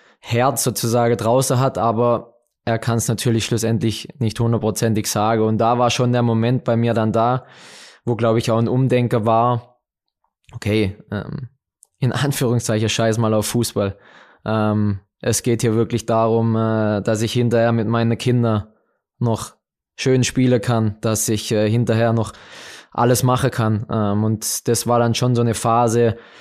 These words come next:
ähm, die ging so drei, vier Tage, weil danach kam das Ergebnis, wie, wie es eben aussah mit den Keime in,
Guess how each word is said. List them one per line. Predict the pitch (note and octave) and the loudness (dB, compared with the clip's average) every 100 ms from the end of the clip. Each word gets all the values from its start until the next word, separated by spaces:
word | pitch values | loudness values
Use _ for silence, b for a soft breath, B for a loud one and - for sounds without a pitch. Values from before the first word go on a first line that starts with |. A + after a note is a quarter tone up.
| B B B B B B - | B B B B B B -4
ähm, | A#2 A2+ A2 A2 A2 G#2+ G#2+ _ _ - | 0 2 2 2 0 0 -4 _ _ -6
die | A2+ | -2
ging | B2 C#3 | 0 2
so | C3 | 0
drei, | A2+ A#2 C3 | 0 2 2
vier | - C3+ | 2 0
Tage, | B2 B2 C3 C#3+ C#3 | 2 2 2 2 2
weil | A#2+ | 2
danach | A2+ A2+ A#2 B2 - | 2 2 0 -2 -2
kam | A#2+ A#2 | 0 0
das | A2+ | 2
Ergebnis, | A#2+ A#2 B2 - C3 B2+ - A2 | 0 2 0 0 -2 -2 -4 -2
wie, | A#2 A#2 A#2 A#2 A2+ G#2+ | 0 2 0 0 0 0
wie | A#2 | -2
es | A#2 | 0
eben | B2 A#2+ | 0 2
aussah | A2+ B2 C3 C3+ A#2+ | 2 2 2 0 0
mit | B2 - | 0 0
den | C3 B2 | 0 0
Keime | - A#2+ B2 B2+ A#2+ | 0 0 0 0 0
in, | B2+ C3 B2 - | 0 0 -2 -4